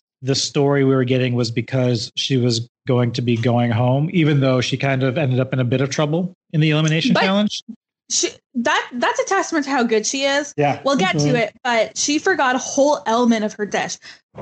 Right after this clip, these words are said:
Speaker 2: possibly the most, like, one of the more important elements. And she was in the middle. Like, her dish was so good that she forgot a part of it, and it didn't matter.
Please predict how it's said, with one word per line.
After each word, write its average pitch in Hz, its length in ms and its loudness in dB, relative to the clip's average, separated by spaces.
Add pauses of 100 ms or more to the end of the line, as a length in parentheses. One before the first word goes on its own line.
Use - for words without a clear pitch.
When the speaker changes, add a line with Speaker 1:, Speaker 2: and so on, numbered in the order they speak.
Speaker 2:
possibly 349 520 2
the 247 100 4
most, 254 280 0 (200)
like, 233 220 0
one 240 200 2
of 233 100 2
the 226 80 2
more 220 280 2
important 202 400 -2
elements. 180 540 -6 (500)
And 269 100 0
she 349 100 2
was 330 140 0
in 285 120 4
the 269 60 6
middle. 240 320 2
Like, 196 180 -2
her 269 120 2
dish 294 240 2
was 269 140 -2
so 254 220 0
good 196 400 -2 (100)
that 190 360 -2 (220)
she 285 180 0
forgot 285 340 2
a 277 60 -4
part 185 260 -2
of 156 80 -8
it, - 220 -4 (100)
and 226 140 2
it 220 160 0 (960)
didn't 233 280 4
matter. 151 500 -4